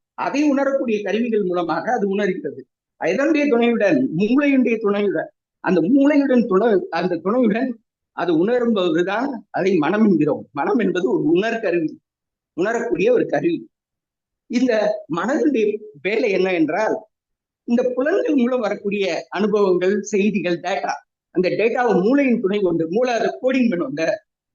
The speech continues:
அஹ், வெளிநாடுகளுக்கு போகும்போது கன்வேயர் பெல்ட்ல இந்த பேக்கேஜை பேக் பண்ணி கோடிங் போட்டு, அதாவது நம்பரிங் ஏதோ போட்டு அனுப்பி விடுவாங்க. அதே நம்பரிங் அங்க நம்ம இறங்குற இடத்துல அந்த இதை டீகோட் பண்ணி நமக்கு அந்த இதை லக்கேஜ் வரும், அந்த மாதிரி செய்வாங்க. அது போல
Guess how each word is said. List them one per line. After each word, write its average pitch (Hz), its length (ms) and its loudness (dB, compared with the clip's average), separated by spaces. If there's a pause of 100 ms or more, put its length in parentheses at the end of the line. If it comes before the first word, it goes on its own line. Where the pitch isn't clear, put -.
அஹ், 156 180 -2
வெளிநாடுகளுக்கு 202 580 0
போகும்போது 185 440 -2 (500)
கன்வேயர் 247 360 0
பெல்ட்ல 190 320 -2 (360)
இந்த 180 160 -4 (360)
பேக்கேஜை 214 440 0
பேக் - 300 -4
பண்ணி 202 200 2
கோடிங் 220 380 0
போட்டு, 180 220 0 (120)
அதாவது 196 440 0
நம்பரிங் 196 380 -2
ஏதோ 190 180 0
போட்டு 190 240 -2 (380)
அனுப்பி 196 240 -2
விடுவாங்க. 185 280 2
அதே 214 260 2
நம்பரிங் 226 360 0
அங்க 185 200 2 (600)
நம்ம 196 260 -2
இறங்குற 233 280 0
இடத்துல 208 260 -2
அந்த 196 180 0
இதை 233 140 2
டீகோட் 254 420 -4
பண்ணி 226 240 -2 (160)
நமக்கு 196 260 -2
அந்த 190 120 0
இதை 202 180 -2
லக்கேஜ் 180 320 0
வரும், 160 240 -2 (440)
அந்த 202 100 -2
மாதிரி 226 200 -2
செய்வாங்க. 175 340 -2 (460)
அது 160 300 -4
போல 175 220 0